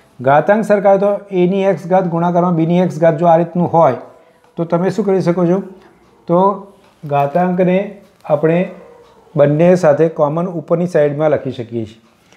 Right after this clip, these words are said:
તો એ ગુણાકારમાં બીની એક્સ ઘાત અથવા આ હોય તો આ લખી શકો, બે ગુણાકારમાં માઇનસ સાત, સાત દુ ચૌદ, માઇનસ ચૌદ. આ minus ઘાતાંક ચાલે નહીં, આપણે સાદુરૂપ આપીએ ત્યારે એને ધનમાં ફેરવી કાઢવાનો છે. હવે એના પછીની જુઓ, કિંમત શોધો.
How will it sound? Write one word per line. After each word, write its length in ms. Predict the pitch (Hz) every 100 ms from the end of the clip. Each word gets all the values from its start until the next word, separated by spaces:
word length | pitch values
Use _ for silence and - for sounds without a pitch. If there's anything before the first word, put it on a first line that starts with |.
| _ _
તો 60 | 180 - 180
એ 20 | 196 180
ગુણાકારમાં 460 | 175 175 175 175 165
બીની 240 | 156 165 160
એક્સ 140 | 117 127
ઘાત 160 | 131 165
અથવા 180 | 170 208 175
આ 100 | 190 170
હોય 120 | 175 170
તો 40 |
આ 80 | 160
લખી 220 | 139 131 131
શકો, 180 | 135 202 220 _ _ -
બે 200 | 160 190 165
ગુણાકારમાં 420 | 170 160 160 156
માઇનસ 280 | 147 156 156 147
સાત, 180 | - -
સાત 180 | 156 151
દુ 80 | 175 233 - - _ _
ચૌદ, 160 | 143 131 135
માઇનસ 320 | 151 180 180
ચૌદ. 200 | 185 226 - - _ _
આ 120 | - 170
minus 300 | 156 175 202 165
ઘાતાંક 320 | 175 190 185
ચાલે 160 | 175 170
નહીં, 120 | 160 220 - _ _ _
આપણે 280 | 147 156 165 - - _ _ _ _
સાદુરૂપ 320 | 143 147 175 170
આપીએ 180 | 156 156
ત્યારે 180 | 147 147 147
એને 100 | 147 135
ધનમાં 340 | 131 135 143 -
ફેરવી 180 | 123 120
કાઢવાનો 300 | 113 117 117 -
છે. 80 | 127 - _ - - _
હવે 140 | - 190
એના 160 | 196 214
પછીની 300 | 185 196 202
જુઓ, 120 | 190 190 185
કિંમત 340 | 170 175 175 -
શોધો. 240 | 139 117